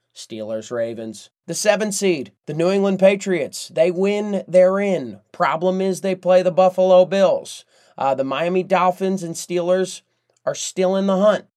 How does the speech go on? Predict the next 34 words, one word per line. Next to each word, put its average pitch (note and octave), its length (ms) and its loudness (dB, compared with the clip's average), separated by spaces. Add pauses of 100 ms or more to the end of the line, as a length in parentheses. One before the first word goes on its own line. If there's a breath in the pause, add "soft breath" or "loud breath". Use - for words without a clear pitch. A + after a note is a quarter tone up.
(100)
but - 180 -8
they C3+ 160 -2
need D#3 300 -8
things E3 340 -6
to E3 120 2
happen. C3+ 520 -6 (340)
And B2 140 -10
the A#2+ 40 -8
Miami D3+ 400 -6
Dolphins, F3 720 -2 (260)
they're C#3 180 2
eight D#3+ 200 0
and E3 140 -4
eight. F#3 260 -2 (240)
And A#2+ 340 -8
for C3+ 140 -8
them G#3 240 0
to F3+ 100 2
lose D#3 440 -6
five D#3+ 560 -6
straight, B2 580 -8 (460)
a A#2+ 60 -8
lot C3+ 320 -6
to D3 80 -14
be A#2 160 -14
said. A#2 300 -8
We D3 120 -12
know D3 200 -4
Tua's B2+ 420 -6
health C3 300 -2
has A#2+ 160 -6
been B2+ 180 -2
a A#2 80 -6
problem. B2 840 -4